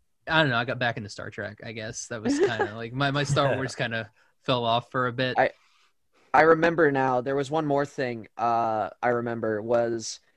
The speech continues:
Speaker 2: Battlefront two just came out, uh, around the same time episode three did. And I played a ton of Battlefront two. I had it on my Xbox and, uh, the P S P, and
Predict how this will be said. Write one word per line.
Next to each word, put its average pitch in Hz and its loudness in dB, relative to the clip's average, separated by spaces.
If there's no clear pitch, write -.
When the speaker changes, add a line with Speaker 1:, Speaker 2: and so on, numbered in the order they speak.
Speaker 2:
Battlefront 160 6
two 147 -4
just - -14
came 123 -8
out, 107 -10
uh, 127 2
around 131 -4
the 127 -6
same 127 0
time 120 0
episode - -4
three 135 0
did. 240 2
And 123 2
I 123 4
played 127 2
a 127 -4
ton 170 2
of 143 2
Battlefront 143 2
two. 147 -4
I 127 2
had 139 4
it 135 2
on 120 -6
my 127 -8
Xbox 190 -4
and, 120 -8
uh, 113 -4
the 101 -10
P - -6
S 127 -6
P, 123 -4
and 117 -2